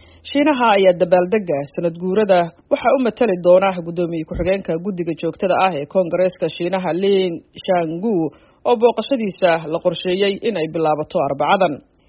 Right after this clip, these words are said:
In wafdi heer sare ah oo Shiinaha ka socda ay booqdaan Kuuriyada Waqooyi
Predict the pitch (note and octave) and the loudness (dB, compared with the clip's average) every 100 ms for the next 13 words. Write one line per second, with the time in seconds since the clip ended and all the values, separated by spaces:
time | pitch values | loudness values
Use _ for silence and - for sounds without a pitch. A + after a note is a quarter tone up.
0 | - E4 F#4 C#4+ C#4 C#4 A#3 G#3+ A3 F3 | -4 0 0 2 0 2 0 2 4 4
1 | D#3+ D#3+ F#3 F3 G#3 A3 G3+ F3+ A3+ - | 2 0 -4 -2 -4 -2 -4 -6 -6 -4
2 | E3+ G3+ G3+ A3+ D#3+ F3 F3 G#3+ F#3 - | -2 0 0 -2 -2 -2 0 0 0 -2
3 | G3+ G3+ F3+ E3+ E3 F3+ G3 | -2 -2 -2 -2 -2 -2 0